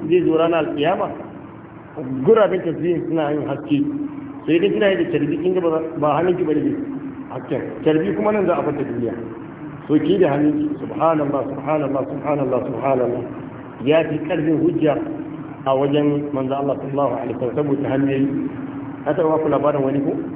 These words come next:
da yake da Allah a mai addu'a, amma kada mai tayin izala. Haka da haka da. Yace a sa carbi dan ya fi ganin ta fi karbuwa. Akwai barazana a harkar carbi. To, Allah ya tauke.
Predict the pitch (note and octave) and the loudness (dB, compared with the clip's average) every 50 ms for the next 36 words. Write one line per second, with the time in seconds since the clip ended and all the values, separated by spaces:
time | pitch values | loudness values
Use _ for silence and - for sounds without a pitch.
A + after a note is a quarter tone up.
0 | - B2+ B2 D3 D#3 - D#3 D3+ - D3+ D3+ D#3+ E3 D#3 D#3+ - - D3+ D3 - | -6 -4 0 0 0 0 2 0 0 2 2 2 4 4 4 4 4 4 2 2
1 | C3+ B2 - C#3 C#3 B2+ - - - A#2 A#2 B2 C#3+ D#3 D#3+ D#3 D3+ D#3 D3+ - | 0 0 0 0 0 0 0 -2 -4 -6 -4 0 2 4 4 2 2 -2 -4 -8
2 | - - - - - - - - - - - - - - D#3+ E3 D#3 D3 D3 D3 | -10 -12 -14 -14 -14 -16 -16 -16 -18 -18 -18 -14 -4 0 0 2 2 4 2 2
3 | C#3+ D3 C3+ D3 C#3+ C#3+ C#3+ C3 B2+ B2 A#2+ B2 - - - - - - - - | 2 2 2 0 0 0 0 0 0 0 -2 -2 -6 -8 -10 -12 -12 -12 -14 -14
4 | - - - - - - C#3 D3+ D3+ D3+ C3 B2+ A#2+ B2+ A#2+ C3+ A2+ G#2 G2 - | -14 -16 -16 -14 -4 -2 0 0 0 0 0 0 0 0 0 -2 -2 -2 -2 -2
5 | G2 - - - - C#3 C3 F3+ F3+ D#3 - D#3+ C#3+ A#2+ A#2+ C3 C#3 C#3+ D3+ D#3 | -2 -2 -4 -2 -2 0 2 2 2 2 2 0 0 0 0 -2 0 2 4 4
6 | D#3+ D#3 C#3+ D3+ D3+ D#3 D#3 C#3 D3+ C#3+ C#3+ - - D3+ - - C3 A#2 A#2 - | 4 4 2 2 2 2 2 2 2 2 2 2 0 0 -2 0 -2 -4 -4 -4
7 | - - - - - - - - - - - - - - - - - - - - | -8 -10 -12 -10 -10 -10 -8 -8 -10 -10 -10 -8 -8 -8 -8 -8 -6 -6 -2 0
8 | C3 B2+ C3 F3 F3+ E3 D#3+ D3+ C#3+ C3+ C3+ D3 D3+ D3 C#3 C3+ C#3 B2+ - D#3 | 0 4 4 4 6 6 6 6 6 4 4 2 2 4 2 2 0 0 -2 -4
9 | C3+ C3 C#3 B2 A#2+ G#2+ B2 - - A#2+ - - B2+ - - - - F2 - - | -4 -4 -4 -6 -4 -4 -6 -6 -6 -6 -6 -6 -6 -6 -6 -8 -8 -8 -8 -8
10 | - - - - - - - - - - - - - - - - - - - - | -10 -10 -10 -10 -10 -10 -10 -10 -10 -10 -10 -10 -10 -10 -10 -10 -10 -8 -8 -8
11 | - - - A#2 A2+ C3 C#3+ C#3 B2 - - A#2 A2+ - - | -8 -6 -2 2 2 4 4 4 2 2 0 -2 -2 -2 -4